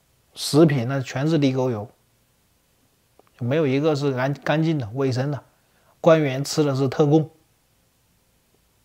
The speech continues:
中国整个就是个变态国家。谁想跟你过这样的日子？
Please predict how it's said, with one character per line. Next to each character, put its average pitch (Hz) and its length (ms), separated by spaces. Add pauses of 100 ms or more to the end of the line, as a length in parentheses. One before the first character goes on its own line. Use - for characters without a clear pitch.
(340)
中 214 180
国 190 160
整 147 280
个 233 160
就 226 160
是 190 80
个 160 200 (920)
变 208 240
态 208 180
国 120 200
家。 104 260 (3500)
谁 151 180
想 143 180
跟 127 120
你 113 160
过 113 400
这 - 140
样 110 140
的 107 80
日 110 160
子？ 98 140